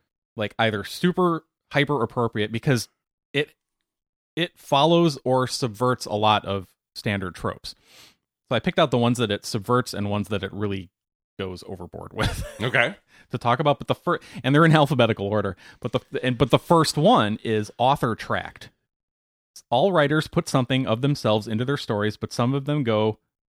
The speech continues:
Speaker 1: just that little bit too far. For them, the real point of writing is not to shape words or create characters, but to preach their ideo-, ideological beliefs.
Speaker 2: Right.
Speaker 1: And that is one that Schitt's Creek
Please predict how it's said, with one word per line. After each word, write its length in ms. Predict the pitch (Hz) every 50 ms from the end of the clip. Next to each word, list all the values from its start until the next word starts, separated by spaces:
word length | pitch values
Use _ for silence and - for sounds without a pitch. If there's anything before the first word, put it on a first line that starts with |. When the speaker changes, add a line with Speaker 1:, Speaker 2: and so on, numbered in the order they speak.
| _ _ _ -
Speaker 1:
just 300 | 113 107 120 120 - -
that 180 | - 117 113 -
little 200 | 113 113 120 113
bit 200 | 113 110 - -
too 200 | - - 123 123
far. 420 | - - 101 92 85 85 - - _ _ _ _ _ _ _ _ _ _ _ _ _ _ _ _ _ -
For 100 | 131 123
them, 300 | 131 147 165 170 165 - _
the 80 | - 131
real 320 | 120 135 143 151 151 156
point 340 | - - 143 135 131 131 - -
of 100 | 123 113
writing 300 | 117 117 113 117 113 110
is 140 | 104 107 -
not 180 | 117 113 117 - -
to 80 | 120
shape 300 | - - 131 123 131 -
words 300 | - 107 110 110 107 -
or 180 | - - 104 98
create 340 | - - - 117 104 87 -
characters, 440 | - 127 120 120 - - 95 95 -
but 160 | - 110 -
to 120 | - - 107
preach 380 | - - 139 151 151 - -
their 140 | - 117 104
ideo-, 560 | - 98 110 117 123 117 113 104 107 110 - _ _ - -
ideological 680 | 131 151 160 160 147 135 123 127 120 123 - 123 120
beliefs. 600 | 101 98 101 104 113 110 - - - - - - - -
Speaker 2:
Right. 240 | 98 98 87 78 - - - - - _
Speaker 1:
And 160 | - 101 107
that 220 | 117 127 139 151 135
is 120 | 123 107
one 440 | 113 113 107 104 104 101 104 101 - _ _ _ _ _ _ -
that 460 | 113 110 101 95 92 92 - _ _ _ _ _ _ _ _ _ _ _ _ _ _ _ _ _ _ _ _
Schitt's 280 | - - 143 131 - -
Creek 420 | _ - 131 113 107 - _ _